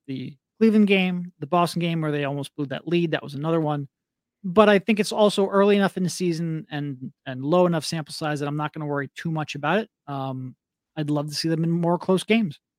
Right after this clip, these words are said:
uh, and just see, you know, they had that stretch where Joe wasn't playing in the fourth quarter at all.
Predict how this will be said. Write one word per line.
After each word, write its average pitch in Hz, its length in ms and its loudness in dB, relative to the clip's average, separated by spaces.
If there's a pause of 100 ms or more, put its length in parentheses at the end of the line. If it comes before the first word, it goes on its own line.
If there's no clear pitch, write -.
uh, 143 160 -4
and 143 120 -4
just 139 180 -4
see, 156 140 -2
you 151 120 -2
know, 147 100 -2
they 151 140 0
had 147 140 0
that 151 140 -2
stretch - 320 -2
where 170 200 0
Joe 170 240 4
wasn't 175 300 2
playing 202 180 2
in 202 60 2
the 180 60 -2
fourth 160 200 -4
quarter 143 280 -4
at 135 80 -4
all. 139 200 -8